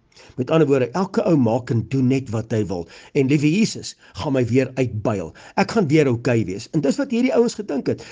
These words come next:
Sedekia het die profete genader en het gesê, "Hoor die ouens, wat sê God vir julle?" "Nee, Sedekia, as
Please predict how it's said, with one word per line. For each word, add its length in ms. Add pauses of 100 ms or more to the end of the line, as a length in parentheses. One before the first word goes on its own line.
(100)
Sedekia 680 (300)
het 100
die 120
profete 460
genader 420
en 40
het 80
gesê, 200
"Hoor 180
die 60
ouens, 240 (240)
wat 160
sê 120
God 300
vir 120
julle?" 280
"Nee, 320
Sedekia, 680 (360)
as 200